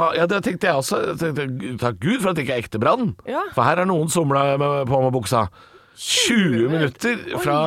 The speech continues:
Speaker 1: eh, altså, eh, jeg er ikke den raskeste traktoren på Jordane, men jeg kunne løpt den distansen raskere enn tjue minutter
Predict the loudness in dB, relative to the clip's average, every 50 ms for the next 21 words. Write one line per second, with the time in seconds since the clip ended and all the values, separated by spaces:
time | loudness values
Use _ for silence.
0 | 0 -2 -2 -2 -2 -2 0 -2 -2 -2 -2 -2 -2 -2 -2 -2 -2 -2 -2 -4
1 | -4 -4 -2 -2 -2 0 -2 -2 -6 -8 -14 -20 -20 -20 -20 -20 -20 _ _ _
2 | _ -4 -2 0 0 2 2 0 0 0 0 -2 -2 -4 -6 -6 -4 -2 2 2
3 | 2 2 2 0 0 -2 -4 -6 -8 -8 -6 -6 -6 -4 -4 -4 -4 -2 -2 -2
4 | -2 -4 -4 -6 -6 -6 -6 -4 -2 -2 0 0 0 0 -2 -2 -2 -2 -2 0
5 | 0 0 2 2 0 2 0 0 -2 0 -2 -2 0 0 0 -2 -2 -2 -2 -2
6 | 0 0 0 0 0 -2 -4 -8 -6 -2 -2 0 0 0 -2 -2 -2 -2 -4 -4
7 | -6 -6 -4 -4 -4 -4 -4 -4 -4 -2 -2 -2 -2 -2 -4 -4 -4 -4 -4